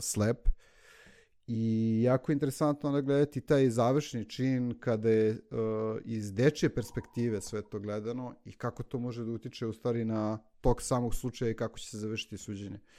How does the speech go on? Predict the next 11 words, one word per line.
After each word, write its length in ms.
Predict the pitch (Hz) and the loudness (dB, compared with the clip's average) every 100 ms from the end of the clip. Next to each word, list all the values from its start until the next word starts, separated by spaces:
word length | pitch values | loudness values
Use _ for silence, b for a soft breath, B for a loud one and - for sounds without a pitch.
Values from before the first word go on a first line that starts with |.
| b b b b | b b b b
I 120 | - 143 | 2 8
naravno, 360 | 156 170 165 | 8 8 4
pas. 480 | - 160 - - - | 6 6 6 0 -6
Imamo 360 | 127 131 143 135 | 2 6 6 6
najboljeg, 600 | 135 139 147 135 120 123 | 4 4 4 4 2 2
uh, 200 | 123 117 | 2 2
psa 200 | - 139 | 2 0
glumca 340 | 113 131 127 117 | 2 -2 -4 -4
koje 180 | 120 | -4
smo 180 | 110 127 | -4 -2
videli 440 | 120 117 104 107 | 0 0 0 0